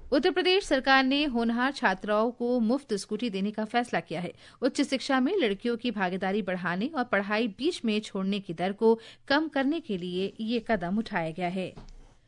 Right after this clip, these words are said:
जम्मू कश्मीर के किश्तवाड़ में पुलिस ने आतंकवादियों को शह और सहायता देने वाले एक व्यक्ति को गिरफ्तार किया है। ये आरोपी छतरू इलाके में सक्रिय विदेशी आतंकवादियों की मदद कर रहा था। इसकी पहचान सिंहपुर के डवाथर निवासी मोहम्मद रफीक नाइक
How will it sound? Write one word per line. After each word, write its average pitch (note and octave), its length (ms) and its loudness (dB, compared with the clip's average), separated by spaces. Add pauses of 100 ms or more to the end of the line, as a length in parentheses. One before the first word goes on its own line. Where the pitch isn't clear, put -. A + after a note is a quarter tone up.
(220)
जम्मू D4+ 240 8
कश्मीर F4+ 360 2
के F4 260 2
किश्तवाड़ C4 500 0
में C#4+ 160 2
पुलिस A3+ 300 0
ने A#3+ 60 2
आतंकवादियों G3+ 600 0
को B3 220 0
शह B3 340 -2
और G#3+ 160 0
सहायता G3+ 440 -2
देने F#3 240 -2
वाले F#3+ 220 0
एक G#3 140 -4
व्यक्ति G#3+ 300 -4
को G3 140 -4
गिरफ्तार F3 380 -4
किया G3+ 220 0
है। A#3 160 0 (300)
ये C4 100 6
आरोपी C#4+ 500 4
छतरू A#3+ 400 -4
इलाके G3 360 0
में G#3 200 0
सक्रिय B3+ 480 -2
विदेशी G3 400 -2
आतंकवादियों F#3 600 -2
की A#3 160 -4
मदद E3 300 -2
कर E3+ 140 -2
रहा G#3+ 200 2
था। C4 180 -2 (320)
इसकी D4 220 2
पहचान C#4 540 2
सिंहपुर A3 440 -2
के B3 340 0
डवाथर F#3+ 540 0
निवासी F3 520 -2 (260)
मोहम्मद B3+ 440 4
रफीक C#4 360 0
नाइक F3+ 220 -2